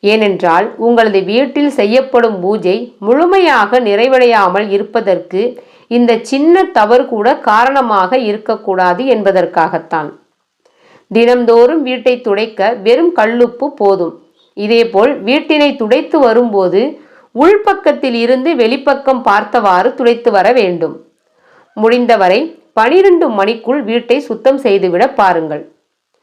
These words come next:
அந்த காலத்திலெல்லாம் நம் முன்னோர்கள் இந்த முறைகளை எல்லாம் கடைபிடித்தார்களா, அவர்கள் செய்த பூஜை முறைகள் முழுமை பெறவில்லையா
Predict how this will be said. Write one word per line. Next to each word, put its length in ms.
அந்த 280
காலத்திலெல்லாம் 880
நம் 220
முன்னோர்கள் 540
இந்த 240
முறைகளை 440
எல்லாம் 280
கடைபிடித்தார்களா, 880
அவர்கள் 400
செய்த 380
பூஜை 360
முறைகள் 400
முழுமை 420
பெறவில்லையா 640